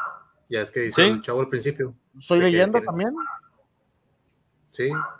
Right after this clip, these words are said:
Speaker 1: Sí, es
Speaker 2: Sí,
Speaker 1: que acá
Speaker 2: las
Speaker 1: te ponían
Speaker 2: reglas.
Speaker 1: como que el, las reglas de que tener no sé qué, siempre checar atrás del carro y cosas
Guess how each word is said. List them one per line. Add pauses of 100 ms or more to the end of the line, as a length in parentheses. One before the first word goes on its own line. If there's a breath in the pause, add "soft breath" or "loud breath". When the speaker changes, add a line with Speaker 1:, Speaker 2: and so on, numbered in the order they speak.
(480)
Speaker 1:
Sí,
es
Speaker 2:
Sí,
Speaker 1:
que
acá
Speaker 2:
las
Speaker 1:
te
ponían
Speaker 2:
reglas.
Speaker 1:
como
que
el, (100)
las
reglas
de
que (560)
tener
no
sé
qué,
siempre
checar
atrás
del
carro
y
cosas